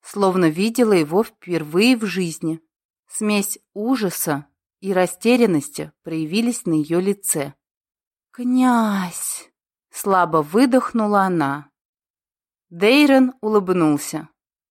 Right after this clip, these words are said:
С каких пор ягоза Алекс стала обращать внимание на титулы? «Не трать силы». Дей приложил палец к ее губам. «Отдыхай». Лекари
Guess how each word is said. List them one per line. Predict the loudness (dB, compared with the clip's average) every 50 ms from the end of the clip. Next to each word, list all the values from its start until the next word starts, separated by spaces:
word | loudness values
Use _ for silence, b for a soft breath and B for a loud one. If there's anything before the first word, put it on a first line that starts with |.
| _ _
С | -6 -2
каких | -2 -2 2 2 0 0 0 0
пор | 2 4 4 4 4
ягоза | 4 2 2 2 4 4 4 2 4 2 2 2 2 0
Алекс | 0 2 2 2 2 0 -2 -6 -10 -14 -14 -16 -18 _ _ _ _ _
стала | -20 -6 -2 0 2 4 2 2 0 -2 -6 _ _ _ _ _ _ _
обращать | -4 -2 0 -2 -2 -2 0 -2 -2 -2 0 0
внимание | 0 2 4 4 4 6 6 4 4 4 2
на | 2 0 0
титулы? | -2 -2 0 0 0 0 -4 -6 -6 -6 -8 -10 -12 _ _ _ _ _ _ _ _ _ _ _ _ _
«Не | -6 -2 0 0 0
трать | -2 0 2 2 2 2 0
силы». | -4 -6 -6 -2 0 0 0 0 0 -2 -4 -6 -12 _ _ _ _ _ _ _ _ _ _ _ _ _ _ _ _ _ -20
Дей | -4 0 2 2 2 2
приложил | 0 0 0 2 2 2 2 2 0 -2 -2 -2
палец | -2 0 2 4 4 4 2 0 -2 -6 -12
к | -8 -8 -6
ее | -2 0 0 0
губам. | 0 0 -2 0 2 2 2 2 -2 -4 -10 _ _ _ _ _ _ _
«Отдыхай». | 0 0 0 2 0 0 0 0 -2 -2 -2 -2 -2 -2 -2 -6 -12 _ _ _ _ _ _ _ _ _ _ _ -10 -4
Лекари | 0 2 2 2 0 0 -4 -4 -4 -4 -6 -6 -8